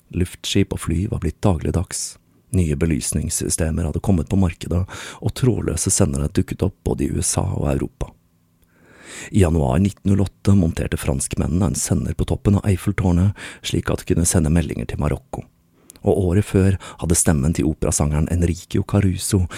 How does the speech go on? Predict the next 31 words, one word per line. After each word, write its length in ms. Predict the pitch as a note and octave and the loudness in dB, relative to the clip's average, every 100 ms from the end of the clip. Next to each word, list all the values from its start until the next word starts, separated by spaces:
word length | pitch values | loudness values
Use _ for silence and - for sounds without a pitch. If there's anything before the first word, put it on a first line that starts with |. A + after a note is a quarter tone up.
| - | -8
blitt 160 | - - | -4 -2
kringkastet 800 | A2+ G2+ - C#2+ - F2+ - - | 2 2 2 -4 -2 -2 -4 -6
til 160 | - E2+ | -4 -2
de 40 | - | 0
som 200 | - D2+ | 0 -2
hadde 160 | - | -2
mottakerutstyr. 880 | D#2 E2+ - - - - - - - - _ _ _ _ _ _ _ _ _ _ - - - - _ _ _ | -2 -4 -6 -6 -4 -4 -6 -8 -10 -12 _ _ _ _ _ _ _ _ _ _ -20 -20 -20 -20 _ _ _
Selv 320 | - - F2 | -10 -2 0
om 120 | G2+ D2 | 2 0
det 80 | C2 | 0
var 160 | B1+ | -4
flere 320 | - C2 - E2+ | -2 -2 0 0
som 140 | D#2+ | 0
hadde 160 | C2 - | -2 -4
kastet 360 | - - - - | -6 -6 -6 -2
seg 160 | E2+ | 0
inn 160 | E2 F2 | 0 0
i 80 | C2+ | -2
det 140 | C#2 - | -4 -2
trådløse 420 | G#2 F2+ F2 - | -2 0 -2 -2
kappløpet, 640 | - - - E2 - G2+ G#2 - | -2 -4 -2 -2 0 0 -2 -6
blant 200 | C#2 - | -6 -4
annet 200 | D#2 D#2 - F2+ | -6 -8 -6 -4
Lee 220 | F2 F2 | -2 0
DeForest, 720 | G#2+ - G#2+ F#2+ A2 - - - - - | 0 0 -2 0 -2 -4 -8 -12 -14 -4
som 160 | F#2+ | -2
forutså 480 | - - - - E2+ - | -2 -4 -4 0 0 0
at 160 | - - | -4 -6
nyheter 560 | - C#2 D2+ D2 - G2+ | -2 0 2 0 2 2
og 80 | G2 | 2
reklame 540 | - A#2+ F2+ D#2+ G2 | 2 2 2 4 2